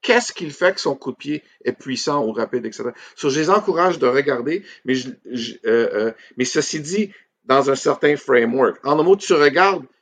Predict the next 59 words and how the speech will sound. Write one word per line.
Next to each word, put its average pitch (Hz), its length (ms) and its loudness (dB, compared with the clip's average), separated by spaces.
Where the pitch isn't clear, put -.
euh, 127 60 6
tu - 160 -6
reviens 147 220 4
avec 170 160 0
une 147 120 -2
question 156 320 0
intelligente, 143 500 0
très 139 160 0
bien. 147 200 -2
Si - 180 -4
tu 190 120 -8
dis, « 175 180 -4
L'autre 208 320 8
maître 220 280 6
a 180 80 6
dit 180 160 0
le, 165 380 4
le 156 80 2
contraire 180 420 0
de 165 120 4
ce 156 100 -6
maître-là », 156 340 0
là, 165 80 2
ça, 156 200 -2
c'est, 127 200 -6
c'est, 117 260 -8
c'est - 160 -4
pas 185 120 0
intéressant. 170 540 2
Ou 151 100 0
si 220 180 -2
tu 196 140 -4
prends 180 180 -4
quelque, 170 400 0
une 160 160 0
idée, 185 280 6
dans, 151 180 4
par 135 240 0
exemple, 147 300 0
dans 131 100 0
le 127 80 2
Kempo, 135 500 0
n'est 139 120 2
peut-être 233 300 4
pas 196 120 6
nécessairement 180 560 2
la 160 120 2
même 160 200 2
idée 156 200 2
que 165 100 -2
dans 135 140 0
le 123 60 2
Wing 131 160 2
Chun. 160 300 -2
Les 151 180 4
deux 196 220 6
peuvent 139 220 0
avoir 135 260 0
raison 139 360 -2